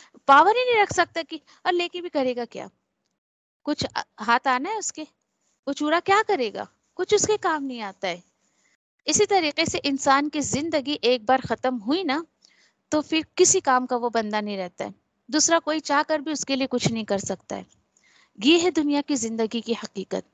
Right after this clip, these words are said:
तो कोशिश करें अपने आप को लगाएं, खपाएं। उसी तरीके से देखें कि आसमान से तो ये, ये वही इलाही भी उतरी है ना, ये कुरान भी आसमान से उतरा है, अल्लाह ने इसको नाजिल किया है। तो इंसान को चाहिए कि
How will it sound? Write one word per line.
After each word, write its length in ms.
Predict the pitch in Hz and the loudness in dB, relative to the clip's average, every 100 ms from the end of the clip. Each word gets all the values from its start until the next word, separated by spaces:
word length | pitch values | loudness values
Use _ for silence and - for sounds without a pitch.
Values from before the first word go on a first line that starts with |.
| _ _ _ _ _ _ | _ _ _ _ _ _
तो 60 | 262 | 0
कोशिश 380 | - 349 - 330 | 2 2 0 -6
करें 300 | - 180 185 - _ _ - | -8 -12 -12 -18 _ _ -6
अपने 260 | 226 254 | -4 0
आप 140 | 240 - | 0 2
को 100 | 247 | 4
लगाएं, 480 | 220 202 240 254 226 | 4 4 4 2 -2
खपाएं। 520 | 214 - 233 240 175 _ _ - _ - | -8 -2 0 0 -4 _ _ -20 _ -2
उसी 160 | - 415 | 0 2
तरीके 360 | 415 302 302 | 2 0 -4
से 140 | 285 294 | -6 -6
देखें 420 | 240 220 220 262 - _ _ | -10 -4 -4 -4 -8 _ _
कि 200 | 320 349 349 | 0 0 2
आसमान 400 | 247 254 - 262 | 2 2 0 0
से 140 | 311 311 | -2 -4
तो 140 | 330 | -4
ये, 220 | 311 254 233 - | -2 0 0 -4
ये 260 | 233 226 269 247 | -8 -2 -2 -4
वही 400 | 202 220 226 320 320 | -4 -4 0 2 2
इलाही 360 | 269 233 220 370 | 4 2 2 4
भी 140 | 381 | 6
उतरी 280 | 359 - 226 | 6 4 -2
है 60 | 226 | -2
ना, 140 | 269 - _ _ - _ _ - | -4 -6 _ _ -20 _ _ -8
ये 100 | 247 | 0
कुरान 400 | 262 254 262 381 | 4 6 6 4
भी 80 | 440 | 4
आसमान 400 | 392 311 269 240 | 4 2 0 -2
से 120 | 233 | 0
उतरा 260 | 226 - 185 | -4 -6 -10
है, 120 | 180 - - | -10 -14 -10
अल्लाह 260 | 190 202 | -4 -2
ने 80 | 247 | 0
इसको 220 | 262 - | 0 0
नाजिल 340 | 285 311 381 392 - | 2 2 4 0 -2
किया 180 | 208 | -8
है। 120 | 190 196 _ _ _ _ _ - | -8 -12 _ _ _ _ _ -4
तो 40 | |
इंसान 420 | 254 247 226 240 | -2 0 2 2
को 100 | 269 285 | 0 0
चाहिए 360 | 233 214 240 | 0 0 -2
कि 160 | 277 | -2